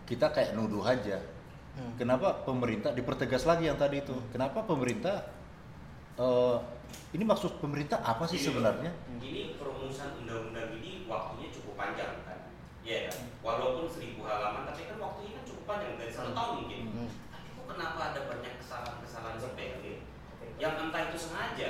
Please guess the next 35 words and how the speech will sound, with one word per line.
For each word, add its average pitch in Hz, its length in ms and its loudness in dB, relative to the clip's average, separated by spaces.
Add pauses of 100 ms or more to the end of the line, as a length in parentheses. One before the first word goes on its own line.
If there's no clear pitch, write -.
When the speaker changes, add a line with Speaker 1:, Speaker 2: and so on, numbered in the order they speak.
(120)
Speaker 3:
atau - 180 -2
dibiarkan 139 440 -2
terjadi, - 420 0
mulai 117 240 -2
dari 104 240 -2
yang - 80 -6
typo - 440 -4 (360)
Speaker 2:
Hmm. 123 160 -2
Speaker 3:
sampai - 480 -2
kepada - 480 2
yang - 140 -2
kayak - 120 -4
tadi 131 200 0
yang 139 100 -2
kalian 117 220 -4
bahas. - 220 -2 (260)
Speaker 2:
Hmm. 120 200 -4 (760)
Speaker 3:
Maksudnya - 360 2 (120)
apa? - 200 2
Ini - 140 0
kemana - 420 -2
sih - 140 -6
sebenarnya 127 320 -6
Speaker 2:
Hmm. 113 160 -4
Speaker 3:
menurut - 160 -8
Speaker 2:
Nanti 170 140 6
Bro 208 160 6
posisinya 190 360 2
di 151 120 2
mana? 117 140 -2 (1160)
Speaker 1:
Oh. 117 1120 8 (240)
Speaker 2:
Akan 127 180 -6
menjawabnya 127 340 0
seperti 117 280 -6
apa? 113 140 -8